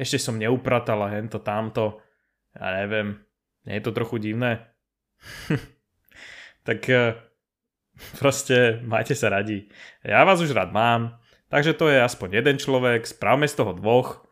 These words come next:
a potom na tom môžeme začať stavať. Čo vy na to? Tak nezabudnite posunúť túto časť svojim ľuďom, ktorým by sa to mohlo zísť. Ja tu svojich ľudí mám. Keď sa spýtam, „Sú tu nejaké moji ľudia?“, tak vy ste tu nejakí.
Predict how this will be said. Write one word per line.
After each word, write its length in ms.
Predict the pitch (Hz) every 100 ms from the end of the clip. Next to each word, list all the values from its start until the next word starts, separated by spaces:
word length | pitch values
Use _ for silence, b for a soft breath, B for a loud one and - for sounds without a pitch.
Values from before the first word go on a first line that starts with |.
| _ -
a 80 | -
potom 240 | 117 113
na 160 | 107 107
tom 160 | 110
môžeme 240 | 107 104 101
začať 240 | 98 104
stavať. 480 | - 101 95 - - _ _ _ _ _
Čo 160 | - 110
vy 80 | 98
na 80 | -
to? 160 | - _ _ _ _ _ _ _ _ _
Tak 160 | - 110
nezabudnite 640 | 120 143 143 147 135 117
posunúť 560 | 123 120 127 117 117 _ _ _ _ -
túto 240 | 120 117
časť 720 | 117 117 117 - - - _
svojim 400 | - - 113 107
ľuďom, 400 | 107 113 131 147 151 _ _ _ _ _ _ _
ktorým 320 | - 113 113
by 80 | 113
sa 160 | 107 110
to 160 | - 98
mohlo 240 | 95 95 92
zísť. 560 | 104 139 165 - - - _ _ _ _ -
Ja 80 | 123
tu 80 |
svojich 320 | 110 110 107 104
ľudí 240 | 107 98
mám. 480 | 101 113 123 131 131 _ _
Keď 80 | - 104
sa 40 | -
spýtam, 320 | 110 107 104
„Sú 240 | 101 117
tu 80 | 113
nejaké 320 | 117 110 107
moji 240 | 110 104 104
ľudia?“, 500 | 117 123 123 120 - _ _ -
tak 80 |
vy 120 | 101 104
ste 160 | - 101
tu 160 | 135
nejakí. 480 | 147 143 165 160 151